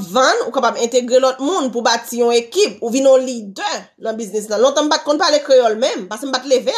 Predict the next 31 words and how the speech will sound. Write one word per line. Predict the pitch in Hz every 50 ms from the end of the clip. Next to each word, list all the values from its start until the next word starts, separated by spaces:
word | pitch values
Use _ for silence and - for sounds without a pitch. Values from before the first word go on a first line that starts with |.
| 359 262
Ayiti. | 233 226 - - 202 170 - _ _ _ _ _ _ _
M | 240 277
leve | 285 277 269
Saint-Domingue. | 269 285 262 240 247 240 247 311 453 403 208 - - _ _ _ _ _ _ _ _ _ _ _ _ _ _ _ _ - - 254
Espanyòl | 254 - - 302 247 247 254 233 233 240
de | 233 233
konn | 233 233 226
pale. | 247 208 202 285 359 302 190 190
Se | - - 269 262
m | 247 233 202 202 202
biznis | 311 339 247 - - 240 262 277 359 480 539 523 - - 277
nan | 269 285 -
ki | 302 294 269
fè | 262 254
m | 254
kapab | 269 254 247 226 233 - -
kanpe | 269 247 247 247 247 240 233
devan | 247 240 226 226 226 226
nou | 233 226
la | 226 226
pou | 220 226 233
m | 226 220 -
pale. | 254 254 262 523 571 - - - _ _ _ _ _ _ _ _ _ _
Wi, | - 220 269 349 403
m | 440 440
fè | - 349 320 302 294 285
erè, | 262 247 269 311 320 -
lè | 233 240
m | - - 254
pale | 262 226 226 226 -
kreyòl. | - 233 247 285 302 262 175